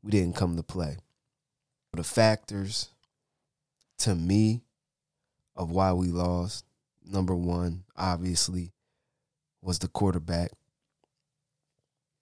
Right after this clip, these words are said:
You can't throw three interceptions and you think that you have a chance to win the game or can win a game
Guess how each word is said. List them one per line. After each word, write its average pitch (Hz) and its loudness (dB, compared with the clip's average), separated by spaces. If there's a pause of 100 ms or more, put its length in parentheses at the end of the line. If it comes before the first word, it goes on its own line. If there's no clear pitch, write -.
(160)
You 95 -20
can't 92 0
throw 87 2 (1600)
three 95 2
interceptions 82 -2 (1120)
and 87 -4
you 78 -8 (680)
think 95 2
that - -6
you 85 0
have 80 -2
a 80 -6
chance 87 -2
to - -6
win 80 -4
the 80 -8
game 80 -6 (1500)
or 90 0
can 90 2
win 80 0
a 71 -6
game 69 -8